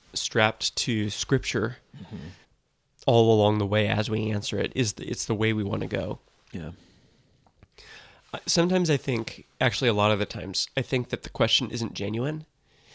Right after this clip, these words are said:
Speaker 2: Sure.
Speaker 1: Not that people don't have problems with evil, but I think they try to trap ya. They
Speaker 2: Right.
Speaker 1: try to trap believers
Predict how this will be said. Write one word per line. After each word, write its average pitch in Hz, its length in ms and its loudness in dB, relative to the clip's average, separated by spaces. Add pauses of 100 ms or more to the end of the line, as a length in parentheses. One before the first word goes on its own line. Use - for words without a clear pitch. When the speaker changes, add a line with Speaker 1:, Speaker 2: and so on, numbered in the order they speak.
(120)
Speaker 2:
Sure. - 140 -14
Speaker 1:
Not 160 220 4
that 151 120 2
people 127 320 2
don't 107 260 2 (540)
have 113 260 4
problems 104 500 -2
with 107 220 -4
evil, 117 320 0
but 113 320 4
I 117 80 -2
think 123 300 -2
they 113 160 0
try 117 260 -4
to 104 120 -2
trap 107 360 -6
ya. - 140 -4 (360)
They 131 80 0
Speaker 2:
Right. 127 40 0
Speaker 1:
try 131 140 6
to 123 100 4
trap 113 360 -2
believers 110 680 -2